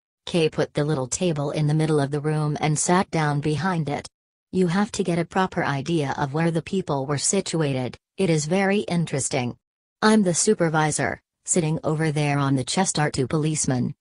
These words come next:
standing next to the photographs there are three young people."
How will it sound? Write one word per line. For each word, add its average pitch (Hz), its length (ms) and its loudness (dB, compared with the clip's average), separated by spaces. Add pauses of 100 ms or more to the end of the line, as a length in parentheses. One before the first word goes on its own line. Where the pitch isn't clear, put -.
(160)
standing 165 540 2
next 175 320 -4
to 175 100 -4
the 151 100 0
photographs 175 800 2
there 185 200 2
are 170 140 4
three 220 280 0
young 180 300 2
people." 139 500 -4